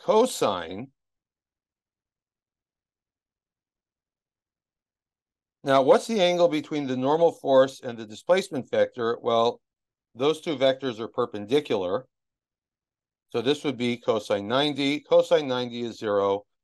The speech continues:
So the work done by the normal force is zero. So that was the third step on the handout. Now we're going to go to step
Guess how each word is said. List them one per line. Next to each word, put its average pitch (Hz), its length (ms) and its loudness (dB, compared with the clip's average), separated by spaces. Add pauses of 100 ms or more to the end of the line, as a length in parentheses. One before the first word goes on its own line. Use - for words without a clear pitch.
(160)
So 104 300 2
the 110 120 -6
work 139 240 -2
done 135 160 -4
by 117 100 -2
the 107 120 -6
normal 104 380 -6
force 98 240 -8
is 90 140 -16
zero. 87 320 -12 (2500)
So 117 140 -4
that 139 200 4
was 143 220 2
the 120 240 0 (100)
third 165 200 -2
step 127 280 -2
on 107 120 -6
the 92 120 -14
handout. 101 580 0 (300)
Now 127 200 2
we're 175 120 0
going 143 260 -4
to 127 100 -16
go 120 200 -2
to 110 120 -14
step - 280 -10